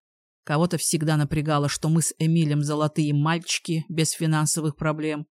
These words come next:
находящиеся на полном обеспечении предков.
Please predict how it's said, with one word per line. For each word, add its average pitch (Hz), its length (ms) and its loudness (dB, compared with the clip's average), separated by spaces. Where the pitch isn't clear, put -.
находящиеся 156 920 0
на 170 240 2
полном 156 560 2
обеспечении 151 880 -2
предков. 151 680 -4